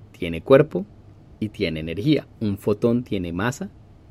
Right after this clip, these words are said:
y tiene energía. Entonces, pero es decir, la masa de un fotón es absolutamente infinitesimalmente pequeña, pero la gravedad es tan brutal que ni siquiera la luz escapa.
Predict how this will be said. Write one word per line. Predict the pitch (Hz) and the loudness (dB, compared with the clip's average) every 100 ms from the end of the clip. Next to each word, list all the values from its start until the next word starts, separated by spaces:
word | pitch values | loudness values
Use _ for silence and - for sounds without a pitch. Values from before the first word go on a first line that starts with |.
| - | -20
y | - | -16
tiene | - 92 87 | -10 -8 -6
energía. | 87 87 - 160 - - - - - - - - - - - | -6 -8 -2 -2 -2 -12 -20 -20 -20 -20 -20 -20 -20 -20 -4
Entonces, | 147 175 - 208 170 - 139 151 - - - - - - - - - - - - - - - - - - | 0 2 6 6 6 4 0 -2 -12 -20 -20 -20 -20 -20 -20 -20 -20 -20 -20 -20 -20 -20 -20 -20 -20 -12
pero | - - | -8 -6
es | |
decir, | 90 123 131 | 0 4 4
la | 85 | 4
masa | 87 85 127 | 2 2 4
de | 131 | 4
un | 117 | 4
fotón | 120 - 107 104 - | 2 2 2 2 0
es | 101 101 - - | 0 0 -2 -8
absolutamente | - 101 92 120 120 120 | -4 -2 -2 0 2 2
infinitesimalmente | 131 127 120 101 101 - 92 101 117 120 | 2 2 0 0 -2 -6 -2 0 -2 -2
pequeña, | - - 320 - - - - - - | -4 0 -2 -2 -8 -20 -20 -20 -6
pero | - 101 | 0 2
la | 95 | 2
gravedad | 98 95 98 131 | 2 2 2 2
es | - | 0
tan | 95 95 | -4 0
brutal | 104 139 156 151 - - - | 2 6 6 4 -4 -20 -10
que | - 98 | -2 -2
ni | 90 | -2
siquiera | 98 127 139 | -2 4 6
la | 131 101 | 6 4
luz | 113 123 | 2 0
escapa. | 117 - 143 139 - | 0 -2 -2 0 -4